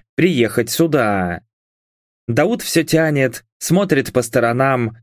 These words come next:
хоть мельком покорившего его ангела увидеть мечтает, чтобы хотя бы в воспоминаниях его с собой унести.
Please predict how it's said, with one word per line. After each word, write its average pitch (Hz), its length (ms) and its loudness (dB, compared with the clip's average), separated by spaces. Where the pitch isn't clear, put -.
хоть 160 260 0
мельком 165 400 0
покорившего 131 580 0
его 123 380 2
ангела 123 480 2
увидеть 117 560 0
мечтает, 117 880 0
чтобы 175 320 0
хотя 156 320 0
бы 131 140 2
в 117 60 -4
воспоминаниях 127 1000 2
его 117 280 2
с 117 60 -6
собой 113 400 0
унести. 110 880 0